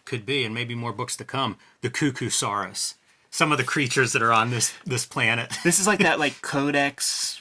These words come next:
Speaker 2: whatever
Speaker 1: Yeah.
Speaker 2: the fuck, man, where he's just giving you a, a bestiary of the stuff that, like, lives in this crazy world.
Speaker 1: The red poo-poo tree.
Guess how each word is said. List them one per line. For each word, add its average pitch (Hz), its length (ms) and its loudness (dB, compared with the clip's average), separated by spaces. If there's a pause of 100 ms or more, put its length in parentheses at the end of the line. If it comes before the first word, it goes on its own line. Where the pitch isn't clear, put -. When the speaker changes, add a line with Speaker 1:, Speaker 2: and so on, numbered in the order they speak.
Speaker 2:
whatever 127 360 2
Speaker 1:
Yeah. 120 220 6
Speaker 2:
the 165 40 4
fuck, 156 220 -2
man, 160 320 2
where 135 160 2
he's 131 220 -2
just 127 180 -2
giving 135 300 2
you 135 200 2
a, 120 180 2 (200)
a 127 80 0
bestiary 139 880 0
of 120 200 -2
the 127 80 -2
stuff 131 300 0
that, 120 180 -2
like, 120 220 -6 (520)
lives 127 260 -2
in 143 60 0
this 139 160 -2
crazy 143 360 -2
world. 160 300 0
Speaker 1:
The 110 60 -4
red 101 300 -4
poo-poo 107 400 -8
tree. - 380 -12